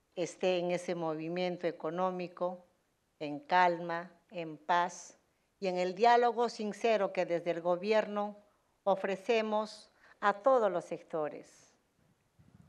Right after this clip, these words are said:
a toda la sociedad, porque dialogando podemos llegar a buenos acuerdos, a pesar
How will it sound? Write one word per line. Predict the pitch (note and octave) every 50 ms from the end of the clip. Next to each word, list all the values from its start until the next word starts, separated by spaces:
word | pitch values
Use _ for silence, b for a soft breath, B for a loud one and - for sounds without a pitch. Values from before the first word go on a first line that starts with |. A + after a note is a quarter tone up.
| _ - - - _ _ _ _ _ _ -
a | - F#3 F#3+
toda | F#3+ B3 B3+ A#3+ A3 G#3
la | F#3+ F3+ E3+
sociedad, | - - F3 D#3 - - D#3+ D3+ C#3 C#3+ C#3 C#3 D3 - - _ _ _ _ _ _ _ _ _ _ _ _ _ _ _ _
porque | - F3 F3 F3 F#3+ F#3
dialogando | E3+ F3+ F3 F3 F3 F3+ F3+ G3+ A#3 B3 B3 A#3+ A#3 G#3+
podemos | A3 - F#3+ F3+ F#3+ F#3 F#3+ F#3+ F#3+ F3+
llegar | F3+ E3+ E3 D#3+ F3+ G3 G3 G3 G3 G3 - - _ _ _ _ _ b b b b b b b
a | - F3+ E3+
buenos | E3 F3+ F3 F3 E3+ D#3 - -
acuerdos, | E3 - - G3 G3 G3+ G3 F#3+ - F#3 F#3 F#3 - - - _ _ _ _ _ _ _ _ _ _ _ _ -
a | - E3+
pesar | D#3+ - E3+ D#3 - - - A#3+ A3+ G3 D#3